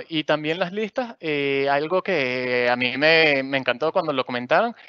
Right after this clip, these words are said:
es que para cada elemento ahora vamos a poder comentar. ¿Qué quiere decir esto? Que si tenemos una lista de aprobación o una lista de seguimiento de incidencia, vamos a tener un apartado de comentarios dentro del elemento,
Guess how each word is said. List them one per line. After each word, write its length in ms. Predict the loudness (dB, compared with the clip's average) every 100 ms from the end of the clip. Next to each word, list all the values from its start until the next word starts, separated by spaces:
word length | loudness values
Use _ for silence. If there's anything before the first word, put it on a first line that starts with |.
| -6
es 180 | -4 -2
que 140 | -2
para 200 | 0 0
cada 220 | 2 2
elemento 640 | 2 0 -2 -2 -4 -8 -4
ahora 240 | -2 2
vamos 240 | 2 2 -4
a 80 |
poder 300 | -4 0 0
comentar. 720 | 0 -2 -2 -2 0 0 -2 _ _ _
¿Qué 100 | -8
quiere 200 | -2 0
decir 200 | 0 2
esto? 380 | 2 0 -6 -16 -16 -20 -16
Que 100 | -12
si 140 | -8 -2
tenemos 420 | 0 0 -2 -6
una 160 | -6
lista 320 | -6 -6 -6 -6
de 120 | -6
aprobación 760 | -6 -6 -6 0 4 4 2 -4 -16 -6
o 100 | -4
una 200 | 0 2
lista 300 | 2 0 -2
de 80 | -4
seguimiento 580 | -6 -6 -6 -4 -4
de 60 | -4
incidencia, 760 | -6 0 4 6 4 0 -4 -6 -14 -14
vamos 320 | 0 2 2 -2
a 80 |
tener 500 | 0 0 4 4 4 -2
un 240 | -8 -2
apartado 500 | 0 0 -2 -2 -2
de 140 | -2 -4
comentarios 680 | -4 -4 2 4 4 0 -8
dentro 400 | -4 -4 -2 -4
del 160 | -4 -2
elemento, 560 | -2 0 0 -2 -12